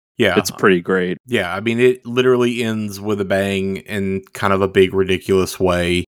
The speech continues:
Speaker 1: Some characters that I know are, like, fan favorites didn't necessarily click with me. Some characters that I didn't like at first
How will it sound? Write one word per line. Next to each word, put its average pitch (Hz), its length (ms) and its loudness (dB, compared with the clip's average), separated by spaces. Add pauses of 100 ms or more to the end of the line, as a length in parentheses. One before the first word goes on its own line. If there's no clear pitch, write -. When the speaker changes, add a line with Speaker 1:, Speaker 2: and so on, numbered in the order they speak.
(220)
Speaker 1:
Some 190 340 0
characters 185 600 0
that 139 140 2
I 131 60 2
know 120 260 2
are, 120 120 2
like, 110 360 0
fan 107 420 -4
favorites 107 560 -2
didn't 107 300 -2
necessarily 107 520 -2
click - 280 -4
with 104 120 -2
me. 107 120 -2
Some 127 220 0
characters 113 540 -4
that 101 320 2 (320)
I 113 100 2
didn't 107 200 0
like 101 420 -2
at - 160 -10
first 143 760 0